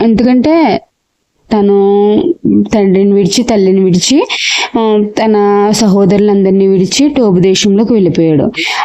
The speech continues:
అప్పుడు అక్కడ ప్రార్థన చేస్తున్నాడండి. ఏ విధంగా ప్రార్థన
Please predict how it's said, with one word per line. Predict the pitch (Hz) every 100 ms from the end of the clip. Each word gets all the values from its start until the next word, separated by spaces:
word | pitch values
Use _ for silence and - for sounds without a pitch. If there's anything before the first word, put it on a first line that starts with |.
| -
అప్పుడు | 220 220 202 208 247 262 269 - - _ _ _ - -
అక్కడ | 220 240 240
ప్రార్థన | 226 202 185
చేస్తున్నాడండి. | 214 240 208 - 214 196 190 190
ఏ | 190
విధంగా | 196 196 202
ప్రార్థన | 208 220 208 190